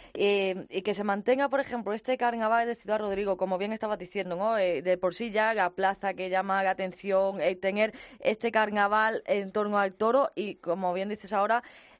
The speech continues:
eh, el momento, no sabemos si, si va a durar mucho o no, pero que también es, es necesario que, que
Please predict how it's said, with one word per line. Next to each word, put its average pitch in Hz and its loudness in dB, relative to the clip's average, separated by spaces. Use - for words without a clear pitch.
eh, 202 2
el 202 2
momento, 233 0
no 247 0
sabemos 285 2
si, 247 -4
si 247 -4
va 247 6
a 240 2
durar 240 4
mucho 240 -2
o - 0
no, 269 -2
pero 247 0
que 220 -2
también 233 0
es, 214 2
es 220 2
necesario 262 -2
que, 214 -6
que 180 -2